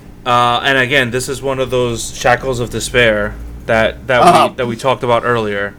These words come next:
Speaker 2: Maybe we should name this, maybe we <laughs> should, maybe we should name the podcast Shackles of Despair.
Speaker 1: Well, that, that goes into this topic. We were talking about names for this podcast, and
Speaker 2: Yes.
Speaker 1: uh, we couldn't agree on one yet.
Speaker 2: Okay.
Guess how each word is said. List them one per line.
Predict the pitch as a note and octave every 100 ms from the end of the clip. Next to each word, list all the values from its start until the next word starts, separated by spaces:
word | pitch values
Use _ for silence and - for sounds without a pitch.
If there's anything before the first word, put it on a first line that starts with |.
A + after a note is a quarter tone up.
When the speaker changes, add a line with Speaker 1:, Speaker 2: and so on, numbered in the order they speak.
| -
Speaker 2:
Maybe | G3 C#4+
we | F4+
should | C#4
name | A#3+ G3+ C#3+
this, | F3+ -
maybe | - E3+ A#3
we | G#4 -
<laughs> | - -
should, | G#3
maybe | F3+ G3+
we | -
should | G3
name | G3+ F#3
the | -
podcast | E3 D#3+ - D3 -
Shackles | - C#3 - B2+ -
of | B2
Despair. | - - - -
Speaker 1:
Well, | G#3 F#3+ G3 -
that, | A3+ A3+ -
that | F3+ D#3+
goes | D#3+ D#3+
into | E3 F3
this | F3
topic. | - A3 A2+ G2+
We | B2+
were | B2+
talking | B2+ D#3+ E3 F#3+ F#3+
about | D#3+ D3 C3
names | B2 A#2 A#2+ A#2+
for | A#2
this | G#2
podcast, | - A2+ G2+ - F2 - - -
and | - G#2+ G#2 G#2 G2+ G2+
Speaker 2:
Yes. | G2 - - - - - - -
Speaker 1:
uh, | A#2 A2 G#2 G2+ F2+ - - - - - - - - - - - -
we | E3+ F3
couldn't | A3+ C#4
agree | G#3+ E3 F#3+
on | F#3 B2+
one | G2+ F#2+ F2+ -
yet. | A#2+ C3+ - - - - - - - - - - - - - - -
Speaker 2:
Okay. | C#3+ B2+ B2 B2